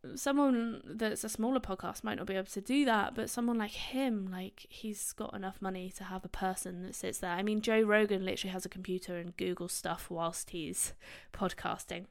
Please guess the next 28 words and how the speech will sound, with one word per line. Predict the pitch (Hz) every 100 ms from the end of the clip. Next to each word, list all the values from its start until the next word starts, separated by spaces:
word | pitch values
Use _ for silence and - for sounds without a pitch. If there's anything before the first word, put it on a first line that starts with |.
| - -
Um, | 226 220 226 220 233 - - - - - - _ -
oh, | 240 233 - - - - - -
this | 254 320 -
one's, | 339 311
like, | 254
a | 226 220
<laughs> | -
tricky | - 214 214
one. | 202 196 -
I |
mean, | 277 311 294 - -
I | 285
have | 370 381
quite | - 294
strong | - 262 247
ethics, | 214 214 - 269 - - -
and | 220 220
that's | 233 -
because | 254 247 233 220 220 214 208 - -
I | 202
am | 202 208
a | 208
doctor, | 220 226 - 262 262 269 - - - -
and | 220 220 220
I | 208
basically, | 214 214 208 - - 220 202 202 196 196 196 - - - - - - -
I'm | 233 214
like | 214 208 202 196 -